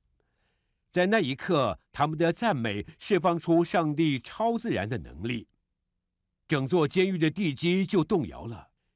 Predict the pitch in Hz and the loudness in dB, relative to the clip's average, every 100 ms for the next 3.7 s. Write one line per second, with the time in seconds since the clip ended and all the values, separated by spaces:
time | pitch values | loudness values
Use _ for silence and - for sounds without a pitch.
0 | _ - 165 170 131 127 143 135 _ _ | _ 0 2 2 2 2 2 -2 _ _
1 | - 139 135 165 190 175 - 196 208 - | -8 -2 -2 2 0 0 -2 -2 0 -6
2 | - _ _ _ _ - 143 165 185 165 | -12 _ _ _ _ -6 0 2 2 2
3 | 160 156 127 123 180 156 120 | 0 0 -2 2 2 2 -2